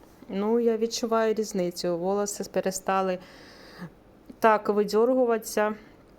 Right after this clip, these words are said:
під час розчісування і, е, краще виглядають, блискучіше. Конечно, тут не побачиш, е,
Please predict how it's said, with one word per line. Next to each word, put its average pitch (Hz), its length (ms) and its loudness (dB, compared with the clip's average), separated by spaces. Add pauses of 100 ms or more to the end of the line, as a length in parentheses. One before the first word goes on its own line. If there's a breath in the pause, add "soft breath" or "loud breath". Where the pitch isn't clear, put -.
(460)
під 214 200 0
час 208 280 0
розчісування 185 1040 -2
і, 190 360 -2
е, - 460 -8 (380)
краще 185 420 -4
виглядають, 165 840 -6
блискучіше. 196 920 -6 (960 loud breath)
Конечно, 190 440 -4
тут 185 200 -6
не 190 120 -2
побачиш, 190 720 -2
е, 170 400 -2